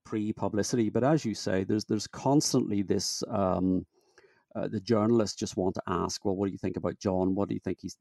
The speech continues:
meant by this? What about that song? What about this song?" So Paul gives a very long interview to Chris Charlesworth of Melody Maker that appears,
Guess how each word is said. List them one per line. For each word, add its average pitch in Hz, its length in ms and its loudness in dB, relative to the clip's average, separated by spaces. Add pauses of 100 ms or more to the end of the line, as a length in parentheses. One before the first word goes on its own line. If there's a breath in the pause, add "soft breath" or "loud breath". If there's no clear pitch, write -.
meant 95 300 -4
by 90 140 -4
this? 92 300 -6 (160)
What 104 120 -2
about 90 220 0
that - 200 -4
song? 95 260 -4
What 92 120 -6
about 87 180 -10
this 107 160 -8
song?" 107 220 -6
So 113 180 -2 (400 loud breath)
Paul 170 220 4
gives 143 200 2
a 104 100 2
very 123 420 4
long 101 300 2
interview 95 520 -6
to 98 200 -6
Chris - 260 -6
Charlesworth 101 640 -8
of - 280 -10
Melody 107 380 -4
Maker 104 360 -6
that - 120 -10
appears, 101 480 -6